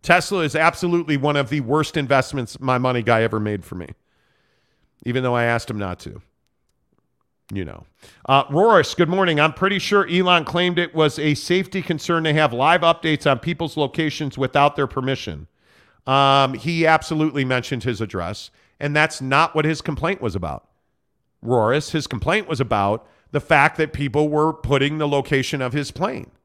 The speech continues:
You, I mean, it's all on Twitter. You can go and look at it. The Twitter Spaces thing, the worst part about it for Elon is, and it, again, if you're just tuning in, Elon Musk did a Twitter Space with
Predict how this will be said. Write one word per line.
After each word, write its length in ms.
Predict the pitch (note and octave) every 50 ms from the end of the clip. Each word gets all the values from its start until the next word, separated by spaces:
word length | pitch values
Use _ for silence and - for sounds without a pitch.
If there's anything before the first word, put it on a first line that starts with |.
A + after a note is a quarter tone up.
| _ _ _ _ _ _ _ _ _ _ _ _ _ _ _ _ _ _
You, 140 | C3+ E3 F3+
I 80 | - E3+
mean, 160 | F3+ F#3+ F#3+ -
it's 180 | F#3+ G3+ F#3+ -
all 280 | - F#3 A#3 C4 B3
on 260 | F3+ E3 F#3 F#3+ D#3+
Twitter. 320 | - - - E3 D3 F#2+ D#2+
You 180 | F#2 A#2+ D3+
can 280 | D3 - F3 D#3+ D3 A#2
go 240 | - D#3 F3+ F#3+ F3+
and 140 | D3+ C3+ C3+
look 180 | D#3 D#3 - -
at 160 | E2 D2+ B1
it. 140 | G1+ - _ _ _ _ _ - _
The 120 | C3+ D#3 D#3+
Twitter 380 | - - E3 A3 B3 C#4+ C#4
Spaces 560 | G#3 - - - E3+ E3 D#3+ - F#3+ F#3+ - -
thing, 360 | - G3+ G#3 A3 A3 A3+ G#3+ _ _ _ _ _ _ _ _
the 100 | D#3 D#3
worst 360 | D3+ D#3 G#3 A#3+ A#3 - -
part 240 | - G#3+ G#3+ A3+ G3+
about 200 | F3+ F3 D#3 D#3
it 80 | D3
for 160 | - - D3 -
Elon 420 | - D#3 E3 E3 D3 B2 G2+ F#2 F2
is, 320 | D#2 D2+ D2 D#2 E2+ -
and 160 | - - D3
it, 80 | D3 D3+ -
again, 220 | C#3+ C#3+ E3 E3
if 120 | D#3 - D3
you're 80 | D#3+
just 200 | C3 E3+ E3 -
tuning 240 | - E3+ D#3+ D3+ C#3+
in, 180 | C#3 B2+ C3 -
Elon 320 | E3+ F#3 G3 F#3+ F#3+ F3+
Musk 340 | E3 D#3+ D3 C#3+ - - -
did 160 | - C#3+ D3+ C#3+
a 40 | C3+
Twitter 320 | - - D#3 D#3+ D3 C#3+
Space 360 | - - D3+ B2+ B2+ A#2 -
with 140 | C3+ A#2 -